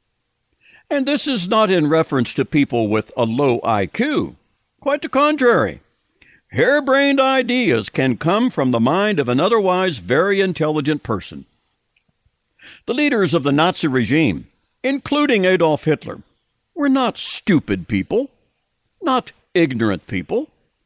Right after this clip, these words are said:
not at all. Evil, yes, but not stupid. Call them cleverly evil, but don't call them stupid because they weren't. The idea of a Nordic super race is precisely the kind of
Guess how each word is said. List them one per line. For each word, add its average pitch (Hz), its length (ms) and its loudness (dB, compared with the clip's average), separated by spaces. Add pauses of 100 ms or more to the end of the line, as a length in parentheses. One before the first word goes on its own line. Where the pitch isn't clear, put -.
(260)
not 247 240 -2
at 285 140 0
all. 277 460 -2 (720)
Evil, 220 560 0 (340)
yes, 156 640 0 (260)
but 196 140 -4
not 311 180 2
stupid. 151 640 -6 (680)
Call 285 240 0
them 262 320 0 (120)
cleverly 208 720 2
evil, 95 420 2
but - 160 -8
don't 277 160 0
call 269 220 2
them 233 180 -2
stupid 170 480 -4
because 175 300 -2
they 220 140 2
weren't. 233 400 -4 (800)
The 185 140 2
idea 226 460 2
of 139 200 0
a 127 80 2
Nordic 180 540 2
super 196 400 -4
race - 480 -8 (560)
is 160 160 0
precisely 208 800 -4
the 240 100 -2
kind 135 340 0
of 107 160 -2